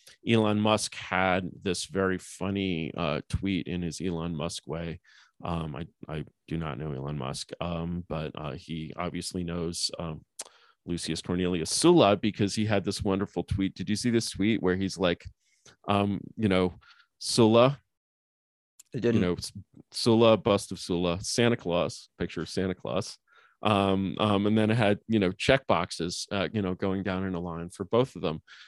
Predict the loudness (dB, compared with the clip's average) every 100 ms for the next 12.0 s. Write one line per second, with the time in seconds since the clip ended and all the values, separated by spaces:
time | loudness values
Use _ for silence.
0 | -20 -6 0 2 2 0 -2 -2 -6 -4
1 | -2 -2 -6 -6 -6 -6 -12 -18 -18 -20
2 | -20 0 2 4 2 4 4 2 -2 -10
3 | -16 _ _ _ _ _ _ _ -20 _
4 | _ _ 2 2 2 -2 -2 -2 -2 -4
5 | -6 -8 -14 _ _ -20 -20 _ -18 -16
6 | -18 0 0 4 4 4 0 2 6 6
7 | 6 6 4 2 2 2 4 8 12 12
8 | 10 8 6 6 8 10 10 8 6 6
9 | 4 2 -2 -6 -4 4 6 8 8 8
10 | 10 10 10 10 10 10 8 8 8 8
11 | 8 6 6 6 6 6 4 4 2 0